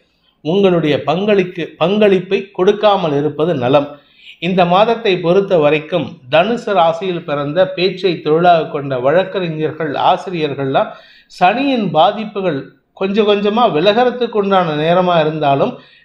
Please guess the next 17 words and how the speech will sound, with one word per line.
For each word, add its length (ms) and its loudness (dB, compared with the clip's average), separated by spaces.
நிதானமா 580 2
பேசுங்க. 480 -6
அவசரப்பட்டு 880 0
வார்த்தைகளை 640 2
விட்டு 300 -4
அவமானப்படக்கூடிய 1040 0
வாய்ப்பை 400 0
ஏற்படுத்தி 460 -4
கொள்ளாதீர்கள். 600 -4
ஆனாலும் 480 2
பெருசா 440 2
உங்களுக்கு 380 4
அவமானம் 440 2
வராது. 260 4
அதனால 340 0
நீங்க 240 -2
பேசலாம், 560 2